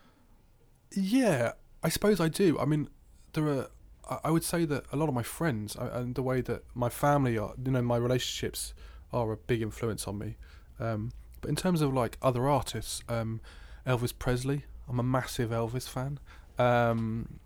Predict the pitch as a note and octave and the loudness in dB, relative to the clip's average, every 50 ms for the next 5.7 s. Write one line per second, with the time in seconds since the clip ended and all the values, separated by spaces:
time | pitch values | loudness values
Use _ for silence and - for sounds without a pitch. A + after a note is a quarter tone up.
0 | - - - - - - A#2 A#2 A#2 A2+ A2 G#2+ - - - C3 A2+ - - - | -10 -10 -10 -10 -8 -4 -2 0 0 0 -2 -4 -4 -2 0 0 0 0 0 -4
1 | - - - - - - - G#2+ G#2+ - - - - - - - A#2+ - - B2+ | -4 -4 -6 -10 -16 -6 -4 -4 -4 -4 -8 -20 -20 -18 -12 -10 -10 -4 -2 -2
2 | A#2+ A#2+ A#2 A2+ - - - - - - - - - - - - - - - - | 0 0 0 -2 -2 -6 -8 -12 -18 -20 -20 -20 -20 -20 -20 -20 -20 -18 -10 -6
3 | G#2 G#2+ F#2 E2+ F2 - - - - - - - - - - - - - - - | -4 -4 -4 -4 -6 -8 -10 -14 -18 -20 -20 -20 -20 -20 -20 -20 -20 -20 -20 -20
4 | - - - - - - - C#3 B2+ C3 C3+ - - A#2+ - - - C3 A#2+ C3+ | -20 -20 -20 -20 -14 -4 0 0 2 2 2 0 0 -2 -2 -2 -4 -4 0 0
5 | A#2 A#2 A2 - G#2 A#2 A2 G#2+ - - - - - | 2 2 0 0 0 -2 -2 -2 -6 -10 -12 -14 -16